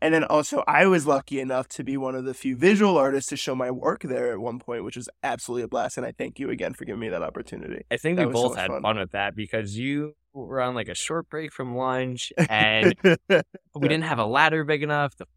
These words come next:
Speaker 2: forklift didn't reach up, and we ended up having to borrow this crazy machine from the <laughs> li-
Speaker 1: That was actually insane. That was actually something almost, like, out of, like, a Discovery show, I feel like, where it's like, you're like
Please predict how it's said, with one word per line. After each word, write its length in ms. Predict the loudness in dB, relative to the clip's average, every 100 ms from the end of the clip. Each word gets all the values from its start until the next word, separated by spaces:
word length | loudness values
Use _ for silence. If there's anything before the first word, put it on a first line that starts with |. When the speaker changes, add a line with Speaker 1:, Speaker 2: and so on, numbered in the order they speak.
| -2
Speaker 2:
forklift 400 | -2 0 -2 -2
didn't 180 | -2 -4
reach 300 | -4 -4 -4
up, 320 | 0 0 -2 -6
and 120 | -8
we 120 | -4 -4
ended 160 | -2
up 120 | -2
having 220 | -2 -6 -6
to 80 | -8 -4
borrow 380 | 0 2 2 0
this 400 | -4 -6 -6 -10 _ _ _ _ _ _ _ _ _
crazy 460 | -2 4 4 4 2
machine 540 | 0 -2 -2 0 -2
from 240 | -4 -6
the 60 | -4
<laughs> 20 |
li- 320 | -2 0 0 4
Speaker 1:
That 140 | 6
was 180 | 8 8
actually 360 | 6 6 8 8
insane. 240 | 6 2
That 80 | 4
was 80 | 2
actually 240 | 2 0
something 280 | 0 2 2
almost, 320 | 2 0 0
like, 120 | 0
out 100 | 0
of, 100 | 0
like, 120 | -2
a 80 | -4
Discovery 520 | -6 -6 -6 -4 -4
show, 240 | 0 2 2
I 60 |
feel 200 | 2 2
like, 200 | 2 2
where 100 | 0
it's 140 | -2 0
like, 240 | 0 0
you're 140 | 0 0
like 380 | 0 -4 -10